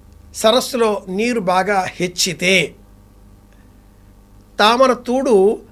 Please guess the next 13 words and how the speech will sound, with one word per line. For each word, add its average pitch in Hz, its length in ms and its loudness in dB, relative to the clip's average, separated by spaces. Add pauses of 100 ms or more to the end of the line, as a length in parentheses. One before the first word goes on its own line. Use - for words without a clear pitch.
(160)
అంతగా 220 340 2
పొడవుగా 214 380 0
ఎదుగుతుంది. 180 540 -6 (800)
పువ్వు 269 140 -2
పైనే 254 320 2
ఉంటుంది, 233 540 -2 (420)
తూడు 339 400 -4
అలా 214 460 4
లోన 233 300 2
భూమిలో 247 720 2
వేళ్ళు 226 300 6
పరుచుకుని 208 400 -6
ఉంటుంది. 170 440 -12